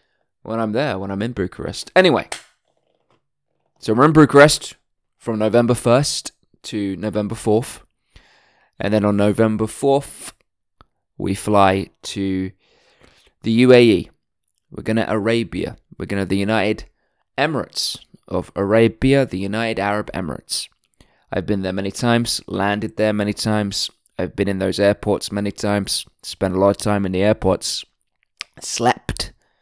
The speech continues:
in the airports, um, in those hotels, and also, you know, just in the airport itself. But I've never been outside. I've never gone into the country itself, and that's what I'm doing. And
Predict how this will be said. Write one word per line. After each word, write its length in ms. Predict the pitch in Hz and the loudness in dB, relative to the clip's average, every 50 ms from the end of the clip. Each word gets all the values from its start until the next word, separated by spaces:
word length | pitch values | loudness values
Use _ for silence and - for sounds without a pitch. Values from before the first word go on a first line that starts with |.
| _ _ _ _ _ _ _ _ _ _ _ _ | _ _ _ _ _ _ _ _ _ _ _ _
in 140 | - 104 - | -6 -4 -2
the 140 | 95 98 101 | 0 0 2
airports, 640 | 95 95 95 - - 92 - - - - - - - _ _ _ _ _ _ _ _ _ _ _ | 0 0 -2 -2 -2 -4 -4 -2 -4 -8 -10 -10 -12 _ _ _ _ _ _ _ _ _ _ _
um, 400 | - 76 85 90 90 92 95 95 - | -10 -8 -6 -6 -6 -8 -10 -12 -10
in 160 | - 98 98 | -8 -6 -4
those 500 | 95 95 95 92 92 - - - - - - - | -2 -2 -2 -2 -4 -4 -6 -6 -8 -10 -12 -8
hotels, 880 | - 85 85 - - - 113 113 113 113 110 113 110 - - - - - _ - | -8 -8 -6 -6 -6 -2 0 2 2 2 0 -2 -4 -6 -8 -10 -12 -14 _ -12
and 140 | - 87 | -10 -10
also, 440 | 92 92 - - - 92 95 92 87 - _ _ _ _ _ _ _ _ _ | -8 -8 -10 -10 -8 -8 -8 -8 -10 -12 _ _ _ _ _ _ _ _ _
you 100 | - - | -16 -10
know, 120 | 85 95 98 | -8 -8 -8
just 240 | 80 95 - - | -6 -8 -8 -6
in 80 | 101 95 | -4 -2
the 100 | 98 98 | -2 0
airport 380 | 98 98 - - - 78 - - | -2 -2 -2 -2 -4 -4 -2 -2
itself. 580 | - - - 110 107 104 - - - - - _ _ _ _ _ _ - - _ _ _ _ _ _ _ _ _ _ _ _ _ _ _ _ | -4 -2 0 2 2 0 0 -4 -12 -14 -18 _ _ _ _ _ _ -20 -20 _ _ _ _ _ _ _ _ _ _ _ _ _ _ _ _
But 120 | - 123 | 4 6
I've 60 | 139 | 6
never 160 | 156 175 175 185 | 8 8 6 8
been 160 | 151 170 151 | 8 8 8
outside. 500 | 143 127 120 - - 135 107 85 82 95 | 8 6 6 6 4 4 4 4 2 2
I've 80 | 98 | 2
never 180 | 104 110 98 107 | 2 2 0 -2
gone 340 | 87 - 117 104 104 101 - - _ | -2 -2 -2 0 0 -2 -4 -8 _
into 600 | 107 110 107 101 - - - 113 101 95 87 - | -6 -6 -6 -8 -8 -8 -6 -4 -2 -2 -4 -4
the 120 | - 104 | -8 -8
country 480 | - - 113 107 101 - - 101 92 71 | -4 0 0 0 0 -2 -4 -4 -4 -4
itself, 640 | - - - - - - 117 87 58 - - - - - | -4 -6 -4 -4 -2 0 0 0 0 -2 -8 -14 -12 -8
and 260 | - 87 82 82 80 | -8 -8 -8 -8 -8
that's 260 | 85 71 - - - | -8 -8 -8 -10 -10
what 120 | - 82 78 | -8 -8 -8
I'm 120 | 87 95 | -8 -8
doing. 360 | 113 127 127 104 - - - _ _ _ _ | -6 -4 -4 -4 -6 -10 -18 _ _ _ _
And 540 | - 76 82 - - - - _ - - _ | -14 -14 -12 -12 -14 -18 -18 _ -20 -20 _